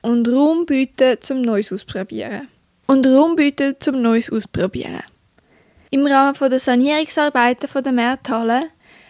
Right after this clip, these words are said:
hat man auch beschlossen, den Stadtraum zwischen den Toren aufzufrischen.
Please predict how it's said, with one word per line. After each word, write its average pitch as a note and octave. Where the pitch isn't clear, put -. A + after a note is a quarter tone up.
hat C4+
man B3+
auch B3
beschlossen, C4+
den B3+
Stadtraum C#4
zwischen B3
den A3+
Toren A3
aufzufrischen. -